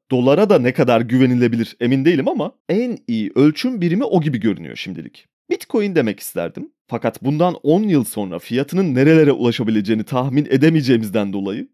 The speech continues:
ne kadar Bitcoin gerektiğini söylememiz de pek mümkün olmayabilir o yüzden. Ancak her zaman yeterince Bitcoin'e sahip olamayacağımızı söylemem gerekiyor. Ve bu son zamanlarda fark ettiğim şeylerden birisi. Her neyse bunlarla ilgilenmeyen bir kesim var farkındayım.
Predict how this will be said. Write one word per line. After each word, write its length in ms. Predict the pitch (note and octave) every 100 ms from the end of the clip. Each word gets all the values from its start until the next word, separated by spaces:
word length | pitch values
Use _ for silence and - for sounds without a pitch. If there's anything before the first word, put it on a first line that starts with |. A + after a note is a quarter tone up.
| _
ne 180 | G#2 C#3
kadar 440 | D#3 C#3+ C3+ B2+
Bitcoin 400 | C3+ - C#3+ C3
gerektiğini 420 | A#2+ B2 C3 C#3 C#3
söylememiz 600 | - B2 B2+ C3+ F#3 E3+
de 80 |
pek 220 | C#3+ A#2 A#2
mümkün 260 | G#2+ A2
olmayabilir 500 | G2+ E2 D2 D#2+ - -
o 80 | F#2+
yüzden. 300 | F#2 - - _ -
Ancak 340 | G#2+ G#2+ G#2+ -
her 220 | B2 E3+
zaman 440 | E3+ E3 A2+ F2+ -
yeterince 560 | A2+ A#2+ D3+ G3 F3+ A2+
Bitcoin'e 420 | E3 - D#3+ E3
sahip 460 | - C3+ C3+ D#3+
olamayacağımızı 800 | D#3+ E3 F#3 F3 C#3+ C#3 B2 A#2+
söylemem 460 | A2+ A2 G#2 G2 F#2+
gerekiyor. 340 | F2+ - - - _ _ -
Ve 200 | G#2+ G#2+
bu 140 | D3
son 240 | D3 D#3+ D#3+
zamanlarda 500 | C#3+ B2+ B2 B2 C#3
fark 260 | A2+ G2+
ettiğim 260 | G2+ - F2
şeylerden 460 | - F2+ F2 F#2 F#2
birisi. 280 | - - - _ _
Her 180 | - G#4
neyse 300 | D4+ C3+ B2
bunlarla 360 | C#3+ F#3 G#3+ G3+
ilgilenmeyen 560 | G3 F#3 G3 F#3 D#3
bir 60 | D#3+
kesim 340 | E3+ D#3 F3+
var 140 | A#2 D#3
farkındayım. 640 | C#3+ B2+ D3+ C#3 B2 E3+